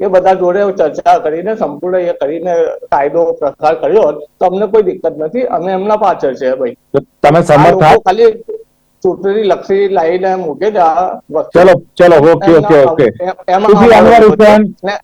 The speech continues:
Speaker 1: આ એના
Speaker 2: સુફી
Speaker 1: વિશે
Speaker 2: અનવર હુસૈન, જે પ્રમાણે મોહસિનભાઈ કહી રહ્યા છે કે આ
Speaker 1: એના
Speaker 2: ચૂંટણી
Speaker 1: લીધે
Speaker 2: લક્ષી
Speaker 1: મેં
Speaker 2: છે.
Speaker 1: પહેલે બી વિરોધ લીધો હતો ને આગળ બી અમે વિરોધ કરીશું.
Speaker 2: હવે કશું ના થાય, તમે વિરોધ કરો તોય કશું નહીં થાય, કારણ કે હજુ તો આ એક જ
Speaker 1: વિરોધ
Speaker 2: રાજ્યમાં
Speaker 1: કરવાનો
Speaker 2: છે.
Speaker 1: અમારો,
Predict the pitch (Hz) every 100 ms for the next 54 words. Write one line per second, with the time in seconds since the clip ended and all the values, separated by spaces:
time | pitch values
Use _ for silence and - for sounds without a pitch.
0 | - 180 180 196 202 190 220 220 226 208
1 | 190 214 226 156 196 214 185 190 202 180
2 | 165 170 196 190 180 175 190 190 175 180
3 | 185 180 160 180 185 160 190 208 202 180
4 | 170 190 202 208 190 196 196 175 202 254
5 | 262 208 220 220 220 226 226 208 190 170
6 | 156 151 135 127 - 147 _ _ _ _
7 | _ _ _ _ _ _ _ _ _ -
8 | 135 170 151 139 170 143 135 127 131 135
9 | 117 135 147 147 156 147 156 151 147 165
10 | 160 156 160 202 _ _ _ _ 139 151
11 | 151 131 123 151 160 147 143 160 156 143
12 | 165 247 160 233 170 220 226